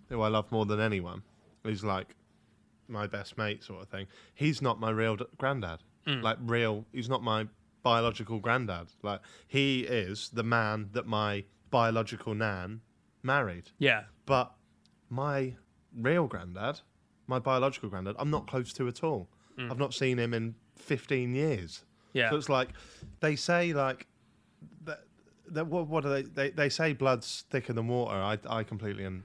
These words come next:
Speaker 1: I di-, I disagree. Like,
Speaker 2: Yeah, 'cause you choo-, you can choose. Like, there's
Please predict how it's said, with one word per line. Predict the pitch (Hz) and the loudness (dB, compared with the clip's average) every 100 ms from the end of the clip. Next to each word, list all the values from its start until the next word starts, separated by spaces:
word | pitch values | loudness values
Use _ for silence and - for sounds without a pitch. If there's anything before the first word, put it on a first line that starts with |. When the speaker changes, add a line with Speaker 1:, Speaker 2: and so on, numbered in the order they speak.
| - | -6
Speaker 1:
I | 117 | -6
di-, | 110 117 | -4 -6
I | 110 | -4
disagree. | 107 107 104 95 101 90 - - | -4 -6 -8 -6 -6 -6 -12 -12
Like, | 104 95 - - - - - - | -8 -8 -10 -20 -20 -20 -8 2
Speaker 2:
Yeah, | 226 147 | 6 6
'cause | 127 | 4
you | 165 | 0
choo-, | - 202 | 2 0
you | 175 | 0
can | 156 143 | 0 2
choose. | 180 190 120 107 131 | 4 4 2 -2 -2
Like, | 117 120 | -2 2
there's | 147 131 113 | 2 2 0